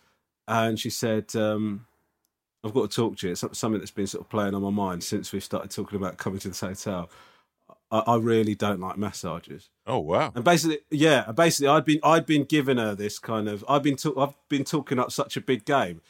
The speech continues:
Speaker 1: It actually started to give her anxiety about how she was gonna break it to me that she didn't want
Speaker 2: What I
Speaker 1: this
Speaker 2: love is,
Speaker 1: massage.
Speaker 2: it's even worse, right, if massages were your special move.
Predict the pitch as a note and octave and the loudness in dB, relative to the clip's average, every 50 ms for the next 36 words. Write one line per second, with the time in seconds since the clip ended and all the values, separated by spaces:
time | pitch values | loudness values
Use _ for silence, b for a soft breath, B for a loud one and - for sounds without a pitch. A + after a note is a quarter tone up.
0 | b b b A#2 C#3 C#3+ - - D3 - E3+ - - - - C3+ A#2+ A2+ B2 A#2 | b b b -2 0 0 0 -2 -2 -2 -2 -2 -4 -2 -2 0 0 2 2 0
1 | A2+ A2 G#2 B2 B2 B2+ C3 C3 - - C#3+ B2+ A#2+ A#2+ A2+ - C3 A2+ - B2+ | 0 0 0 0 0 0 0 0 -2 -4 -2 0 0 0 -2 -4 -6 -6 -4 -4
2 | A#2 F#2+ - B2 A#2+ B2 A#2+ - C#3 - - - B2 B2+ C3 C3+ A#2 - - B2+ | -4 -2 0 0 0 -2 -4 -6 -10 -10 -8 -8 -4 -2 -2 -2 -4 -4 -6 -6
3 | A2+ - A2+ B2 A2+ G#2 C#3 F#3+ D#3+ C3 B2+ C#3+ E3+ D3+ G2+ G#2 A2 A2 A#2+ C3 | -6 -4 -4 -4 -2 2 4 6 6 6 8 8 6 6 6 4 0 0 -4 -2
4 | A#2+ B2 - - D3 D#3 C3+ C3 A#2+ A#2+ C3 C3+ C3+ A#2+ A2+ - - F2+ E2 - | -2 0 2 4 4 4 4 4 6 6 8 8 8 8 6 4 2 -2 -2 0
5 | G2+ G2 - - G#2 G#2+ G#2 F#2 - G2 G2+ G2+ - G2 E2+ F2+ G#2 G#2 G2 F#2+ | -2 -2 -2 0 0 0 0 2 2 0 0 0 -2 -6 -4 0 0 2 2 0
6 | F#2+ F#2 - - G2 F2+ - F#2+ F2 G2+ A#2 A2 E2+ D#2 - | -2 -4 -2 -2 -4 -2 -2 -2 0 0 0 0 0 -4 -10